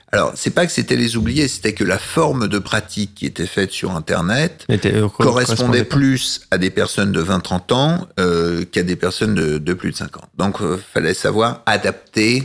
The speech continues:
Speaker 1: les services et le marché, et, euh, et je crois que c'est ce que j'ai su faire, peut-être, avec, euh, euh, avec, par exemple, un moment où,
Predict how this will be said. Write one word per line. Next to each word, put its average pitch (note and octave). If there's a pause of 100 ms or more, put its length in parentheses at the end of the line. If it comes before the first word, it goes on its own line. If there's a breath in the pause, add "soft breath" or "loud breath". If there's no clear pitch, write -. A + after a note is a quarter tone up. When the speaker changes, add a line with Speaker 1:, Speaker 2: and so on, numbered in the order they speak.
(160)
Speaker 1:
les F#2
services F#2
et -
le F2
marché, A2
et, F2
euh, D#2+
et F#2+
je G2
crois G#2+
que -
c'est F2
ce -
que E2
j'ai F#2
su -
faire, G#2+
peut-être, G2 (520 soft breath)
avec, F#2
euh, F2+ (800 soft breath)
euh, C#2 (100)
avec, G2
par F2+
exemple, G#2
un D#2+
moment G2
où, G2